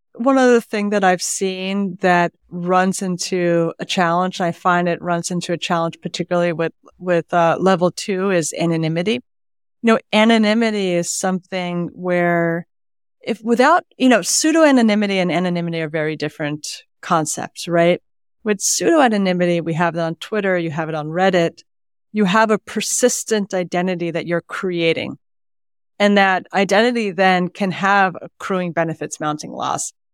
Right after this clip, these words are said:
My, you know, my, uh, pseudo-anonymous account on Twitter that,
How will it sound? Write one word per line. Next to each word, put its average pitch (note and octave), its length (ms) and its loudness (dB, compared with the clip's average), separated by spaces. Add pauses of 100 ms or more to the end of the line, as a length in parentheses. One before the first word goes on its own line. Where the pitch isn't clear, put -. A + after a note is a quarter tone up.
(200)
My, F#3 520 2 (100)
you F#3 160 -2
know, D#3 360 2
my, F3 500 2
uh, D#3+ 360 0 (480)
pseudo-anonymous F3+ 1300 2
account F3+ 440 -2
on E3 140 -4
Twitter E3+ 520 -4
that, D#3+ 340 0